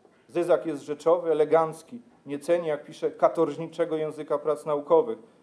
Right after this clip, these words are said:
rzadko i dyskretnie pozwalając sobie na ironię czy sarkazm.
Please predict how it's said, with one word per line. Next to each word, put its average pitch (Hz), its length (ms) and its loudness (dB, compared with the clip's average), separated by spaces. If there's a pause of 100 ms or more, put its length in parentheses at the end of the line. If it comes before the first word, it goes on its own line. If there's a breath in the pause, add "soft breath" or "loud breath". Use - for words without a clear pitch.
rzadko 156 340 2
i 151 40 -6
dyskretnie 151 520 -8
pozwalając 143 540 0
sobie 143 240 -6
na 139 120 -6
ironię 143 400 2
czy 143 120 -12
sarkazm. 104 580 -4